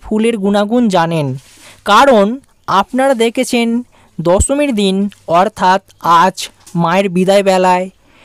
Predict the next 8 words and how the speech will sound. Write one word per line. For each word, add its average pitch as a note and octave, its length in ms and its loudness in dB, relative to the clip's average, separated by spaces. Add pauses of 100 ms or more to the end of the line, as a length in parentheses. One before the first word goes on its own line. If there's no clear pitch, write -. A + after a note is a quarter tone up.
(180)
বিদায় G#3+ 300 2
নেওয়ার C4 280 0
সময় G#3 500 0 (220)
এই A#3+ 260 -4
ফুল G#3+ 340 -2 (220)
পরিধান G#3 340 0
করেন। D3+ 440 -2 (420)
অনেকে C#4 420 -2